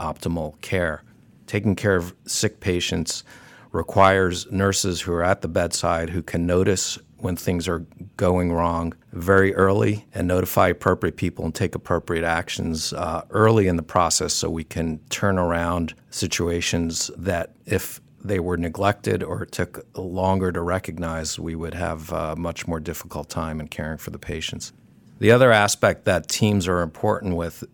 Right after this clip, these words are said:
especially when we're dealing with very complex patients who have complex problems, we like to make sure that we have multidisciplinary teams, uh, from different specialties. So we would have nurses, doctors,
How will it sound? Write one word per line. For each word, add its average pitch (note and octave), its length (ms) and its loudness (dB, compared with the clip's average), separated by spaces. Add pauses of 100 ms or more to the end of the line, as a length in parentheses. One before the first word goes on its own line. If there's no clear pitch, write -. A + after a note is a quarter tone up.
(120)
especially - 500 2
when F#2 260 2
we're F2+ 120 0
dealing F2+ 340 0
with F2 160 -4
very F#2+ 300 2
complex F2+ 520 0
patients E2+ 580 -4
who E2 200 -4
have E2+ 340 -4
complex - 480 -2
problems, F2+ 680 2 (100)
we G#2 100 2
like G#2+ 220 6
to - 80 2
make F#2+ 180 4
sure A2+ 240 2
that G2 180 2
we F2+ 220 -2
have F#2 360 2
multidisciplinary F2+ 1300 -2
teams, F#2+ 540 0 (640)
uh, F2+ 120 2
from F#2+ 260 2
different G#2 340 4
specialties. G#2 680 0
So F2+ 220 -2
we F#2 140 0
would F2+ 180 0
have F2+ 240 2
nurses, F#2 720 -2 (160)
doctors, F#2+ 800 0